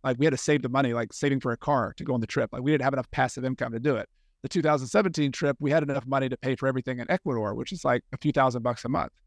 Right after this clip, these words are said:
maybe three or four thousand bucks a month. This trip in Spain, we're like, "Let's go to Spain. Like, let's live in the center of the city. Let's pay, you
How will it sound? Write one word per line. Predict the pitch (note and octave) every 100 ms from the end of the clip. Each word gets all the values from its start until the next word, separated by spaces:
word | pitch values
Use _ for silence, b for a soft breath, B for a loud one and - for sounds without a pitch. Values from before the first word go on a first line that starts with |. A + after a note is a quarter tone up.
| _ _
maybe | D3 B2+
three | C3+ C3
or |
four | A#2+ B2
thousand | C3 B2+ A#2+
bucks | B2+ -
a |
month. | D3+ C#3 - _ _ _
This | F3+ E3+ - - _ -
trip | D#3 C#3
in |
Spain, | B2+ - F#3+ E3+ D3+
we're | C#3
like, | C3 B2+ B2+ _ _ _ -
"Let's | D3+
go | G#3
to | F#3+
Spain. | - G3+ G#3+ B2
Like, | A2+ C3+ D#3+
let's | D#3+
live | F#3
in | E3
the | D3+
center | - F3+ F3
of | D3
the |
city. | G#3 F#3 C#3
Let's | C3
pay, | - D#3+
you | D#3